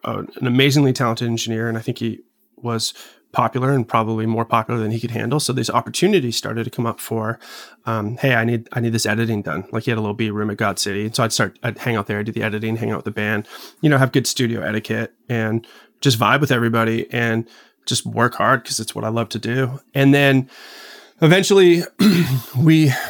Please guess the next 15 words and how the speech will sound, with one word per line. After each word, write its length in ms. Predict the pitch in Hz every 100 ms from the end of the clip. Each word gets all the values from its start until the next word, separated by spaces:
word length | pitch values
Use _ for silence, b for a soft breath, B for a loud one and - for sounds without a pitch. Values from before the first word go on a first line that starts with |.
| -
would 280 | 143 135 -
do 140 | 151
stuff. 300 | 131 147 131
So 80 | -
I 80 | 131
would 120 | 131
do 120 | 131
stuff 260 | 123 139 117
at 60 |
God 200 | 110 120
City. 480 | - 175 165 160 156 -
Uh, 80 | 123 117 _ _ -
and 160 | 123
then 220 | 123 123 -
also 540 | 123 123 - 120 117